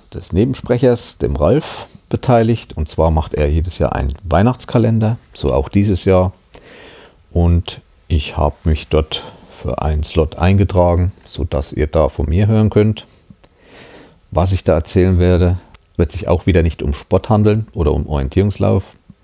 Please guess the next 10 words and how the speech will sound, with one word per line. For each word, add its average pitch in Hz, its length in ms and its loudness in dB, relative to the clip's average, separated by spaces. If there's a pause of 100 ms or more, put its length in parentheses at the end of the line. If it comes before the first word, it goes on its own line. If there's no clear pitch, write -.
(760)
sondern 78 340 0
um 78 200 -2
etwas - 340 -2
anderes 98 400 0
Weihnachtliches, 95 800 0 (720)
hier 87 220 0
aus 76 160 -4
der 71 140 -2
Region 87 360 2
natürlich. 117 560 0